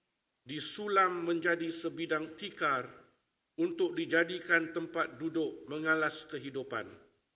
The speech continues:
membolehkan anak cucu melunjur sila di padang damai Malaysia. Warga yang patriotik, warga yang berjiwa Malaysia,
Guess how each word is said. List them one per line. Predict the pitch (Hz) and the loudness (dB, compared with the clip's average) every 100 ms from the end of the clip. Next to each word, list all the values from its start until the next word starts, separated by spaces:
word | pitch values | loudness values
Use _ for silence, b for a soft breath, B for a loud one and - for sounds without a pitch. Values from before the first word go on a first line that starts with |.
| _ _ _ _ | _ _ _ _
membolehkan | 147 151 160 190 180 - 175 170 | -6 0 4 6 6 4 2 4
anak | 165 170 160 | 2 2 0
cucu | 170 165 160 147 123 - - _ _ _ 135 | -2 -4 -2 -6 -6 -12 -20 _ _ _ -4
melunjur | 143 160 196 180 185 175 | 0 2 0 4 4 2
sila | - 190 170 156 | -2 0 4 4
di | - 156 | 2 -2
padang | 160 156 147 143 | 0 2 0 0
damai | 139 143 131 123 | -2 0 0 -2
Malaysia. | 117 117 110 - 95 - _ _ _ _ _ _ _ _ _ _ _ _ _ _ - | -2 -4 -6 -6 -12 -14 _ _ _ _ _ _ _ _ _ _ _ _ _ _ -4
Warga | 123 170 170 190 196 | 2 2 4 4 6
yang | 185 175 | 6 4
patriotik, | - 170 170 170 170 170 160 - - - _ _ _ _ _ _ _ | 0 -2 0 2 2 0 -2 -6 -16 -20 _ _ _ _ _ _ _
warga | 113 165 180 165 202 196 | -2 0 2 4 4 6
yang | 190 185 | 4 4
berjiwa | 180 175 185 190 | 2 0 0 0
Malaysia, | 180 180 185 160 117 | 2 2 0 0 -4